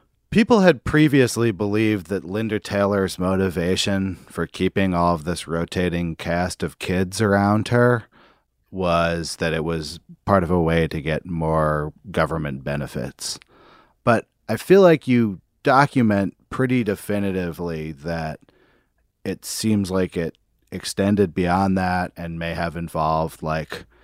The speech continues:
child buying and selling. But even in the case of, like, the kids that you've tracked down who were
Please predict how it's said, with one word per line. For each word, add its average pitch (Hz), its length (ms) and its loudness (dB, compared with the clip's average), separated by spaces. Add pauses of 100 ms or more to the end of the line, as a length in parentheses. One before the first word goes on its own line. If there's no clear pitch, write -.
(440)
child 90 800 -2
buying 92 880 0
and 85 240 -6
selling. 110 640 2 (640)
But 156 320 2 (600)
even 127 360 6
in 110 100 4
the 104 100 0
case 107 440 2
of, 92 480 -2
like, 87 320 -6
the 90 120 -4
kids 107 440 0
that 78 160 -4
you've 85 180 -6
tracked 95 400 0
down 92 420 -2
who 85 140 -8
were 85 300 -6